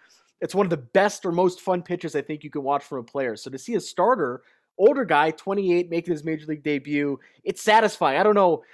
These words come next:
There's certain pitches, Randall. Changeup is another one that's really grown on me. Awesome pitch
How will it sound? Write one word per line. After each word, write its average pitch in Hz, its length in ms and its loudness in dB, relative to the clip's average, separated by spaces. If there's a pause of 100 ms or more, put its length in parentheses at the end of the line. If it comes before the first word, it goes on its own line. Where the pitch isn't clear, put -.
There's 208 140 -4
certain 269 260 -4
pitches, 220 360 0
Randall. 135 480 -4
Changeup 233 400 -2
is 156 100 -6
another 160 260 0
one 127 200 -2
that's 123 160 -16
really 170 160 -2
grown 151 320 -2
on 135 180 -2
me. 127 260 -6 (380)
Awesome 220 400 4
pitch - 480 -2